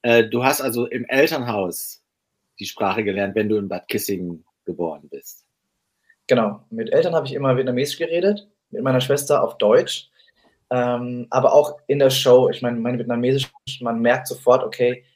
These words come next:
Speaker 2: er kommt nicht aus Vietnam, er hat Akzent und er spricht immer so ein bisschen so, ja, bei uns sagt man immer so, es klingt so naiv und es klingt so, so süß. Äh, aber das war, glaub ich, auch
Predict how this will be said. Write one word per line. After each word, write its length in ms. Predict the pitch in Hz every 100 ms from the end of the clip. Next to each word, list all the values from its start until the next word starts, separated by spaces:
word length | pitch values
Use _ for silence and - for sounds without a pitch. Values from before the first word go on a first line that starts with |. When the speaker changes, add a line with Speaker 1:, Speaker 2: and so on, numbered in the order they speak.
| _
Speaker 2:
er 120 | 123
kommt 220 | 123 131 131
nicht 100 | -
aus 140 | -
Vietnam, 480 | 104 110 120 139 - -
er 320 | 117 113 110
hat 200 | 117 -
Akzent 560 | - - - 131 139
und 320 | - 117 110 - _ _ - -
er 120 | 123
spricht 280 | - 143 117
immer 140 | 131
so 360 | 117 120 117 113
ein 40 |
bisschen 260 | 107 120 113
so, 360 | 113 110 107 - - - -
ja, 240 | 113 120
bei 160 | 117 123
uns 120 | 127
sagt 120 | 135
man 100 | 135
immer 160 | 131 131
so, 260 | 123 123 113 -
es 140 | - -
klingt 200 | 175 175
so 80 |
naiv 460 | 139 127 135 160 170
und 80 | 135
es 100 | 131
klingt 220 | 143 143
so, 800 | 135 127 120 117 117 107 98 - - _ _
so 180 | 120 113
süß. 460 | 113 170 202 - - _ _ _ _ _ _ _ -
Äh, 40 |
aber 400 | 113 117 123 143
das 120 | 180
war, 140 | 175 165
glaub 160 | 160
ich, 100 | -
auch 260 | 156 170